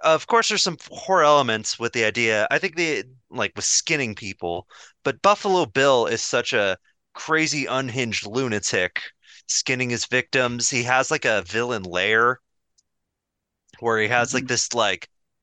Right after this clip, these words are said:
Speaker 1: basement with a well in it where he keep, where he keeps his victims. And I think the final, like, kind of scene in that,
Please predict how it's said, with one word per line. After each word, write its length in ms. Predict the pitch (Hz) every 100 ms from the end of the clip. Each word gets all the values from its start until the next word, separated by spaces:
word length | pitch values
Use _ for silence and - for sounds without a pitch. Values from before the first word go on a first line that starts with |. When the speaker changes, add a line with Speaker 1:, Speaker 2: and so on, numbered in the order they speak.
| _ _
Speaker 1:
basement 520 | 127 127 - 143 139
with 100 | 127
a 100 | 104
well 380 | 87 87 110 120
in 100 | 120
it 160 | 120 -
where 240 | 113 104
he 160 | 98 101
keep, 260 | - 123 -
where 240 | 110 101
he 180 | 92 95
keeps 340 | - - 123
his 180 | 107 87
victims. 840 | 80 113 - 131 123 127 123 - - - - - - _ _ _ _ _ _ _ _ _ -
And 140 | 151
I 60 | 170
think 240 | 247 233
the 160 | 226 185
final, 880 | - - 185 165 170 156 143 123 -
like, 220 | 123 110
kind 160 | - 139
of 80 | 104
scene 680 | - - 156 127 113 104
in 280 | 101 113 104
that, 380 | 92 101 95 -